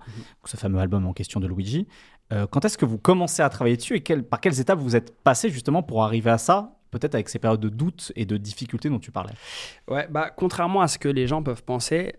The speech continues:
Speaker 1: euh, on n'a pas commencé cet album au Brésil.
Speaker 2: Mhm.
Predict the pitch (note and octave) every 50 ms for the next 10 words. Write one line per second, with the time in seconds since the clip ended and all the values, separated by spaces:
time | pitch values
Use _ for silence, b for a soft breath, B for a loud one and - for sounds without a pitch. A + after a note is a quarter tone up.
0 | - - B2 A#2+ A#2 A#2 A#2+ A#2+ A#2 A#2 A#2 A2+ A2 A2 A2 A2 A2+ - - _
1 | B2+ A#2+ A2+ A2 - E3 - - C3+ C3 A#2+ B2+ A#2+ - B2+ A#2+ A2+ A#2 A#2 A2
2 | G#2+ G#2 A2 A2 A2 A2 A#2 C#3+ G3 - - - A#2 G#2+ F#2+ G2+ C3+